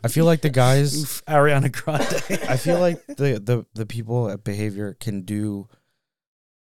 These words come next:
Speaker 1: a lot. They seem to really love the horror genre, right?
Speaker 2: No, I'm super stoked because Dead by Daylight is one of the most disappointing games of all time
Speaker 1: <laughs>
Speaker 2: because the,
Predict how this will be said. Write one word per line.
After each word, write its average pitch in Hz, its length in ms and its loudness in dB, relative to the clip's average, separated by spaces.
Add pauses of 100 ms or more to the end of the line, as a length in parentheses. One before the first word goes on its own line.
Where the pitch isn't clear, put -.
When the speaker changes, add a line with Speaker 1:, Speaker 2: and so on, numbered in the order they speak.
(120)
Speaker 1:
a 120 100 2
lot. 104 340 0
They 123 200 0
seem 156 280 2
to 143 100 0
really 127 520 2
love 104 600 0
the 95 120 -2
horror 107 360 -4
genre, 90 480 -10 (120)
right? 107 160 -2
Speaker 2:
No, 139 360 0
I'm 180 240 0
super 190 320 -6
stoked 170 420 -6
because 131 280 -8
Dead 139 280 -6
by 160 140 -6
Daylight 143 480 -4
is 123 320 -6 (500)
one 156 220 -4
of 208 60 -4
the 208 60 -4
most 175 200 -4
disappointing 139 560 -4
games 123 240 -6
of 107 120 -8
all 107 160 -4
time 127 500 0 (200)
Speaker 1:
<laughs> - 220 -20
Speaker 2:
because 139 480 -2 (380)
the, 135 200 -2